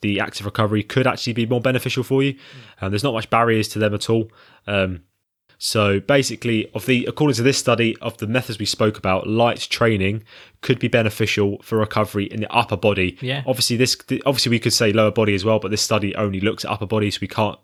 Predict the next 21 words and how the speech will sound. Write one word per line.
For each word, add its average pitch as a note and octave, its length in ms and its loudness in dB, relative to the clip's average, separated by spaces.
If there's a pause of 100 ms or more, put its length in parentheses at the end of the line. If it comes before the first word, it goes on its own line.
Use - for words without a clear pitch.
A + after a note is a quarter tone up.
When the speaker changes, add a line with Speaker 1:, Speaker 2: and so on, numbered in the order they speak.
Speaker 1:
say, G2 420 2 (160)
we G2+ 120 -4
can't A2 340 -2 (100)
assume G2+ 540 2
<laughs> - 40 -4
Speaker 2:
It B2+ 100 4
might A#2 220 0
be A#2 80 -2
Speaker 1:
that A2 200 0
it's A2 100 -2
Speaker 2:
different. A2 200 2
Speaker 1:
gonna A2+ 120 2
work. A2+ 60 4
Speaker 2:
Yeah. G#2 220 -2 (260)
Speaker 1:
It G#2+ 160 -4
might A2 200 2
be G2+ 100 -4
different, G2 340 -4
but A2 240 0 (300)
so - 140 -6
that, F3+ 300 0